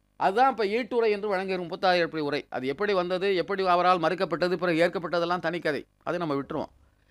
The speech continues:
இப்படி உருவாக்கப்பட்ட இந்த உரைகள் அப்படியே மல்டிப்ளிகேஷனாக பெருகி பெருகி வருது. ஆறாயிரம் படி.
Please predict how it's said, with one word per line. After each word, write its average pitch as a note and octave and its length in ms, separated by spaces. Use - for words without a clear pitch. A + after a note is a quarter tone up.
இப்படி B3 360
உருவாக்கப்பட்ட B3 680
இந்த G3 180
உரைகள் G#3 420
அப்படியே G3 300
மல்டிப்ளிகேஷனாக A3 680
பெருகி G3 280
பெருகி G#3 260
வருது. E3+ 280
ஆறாயிரம் E3 500
படி. D#3 200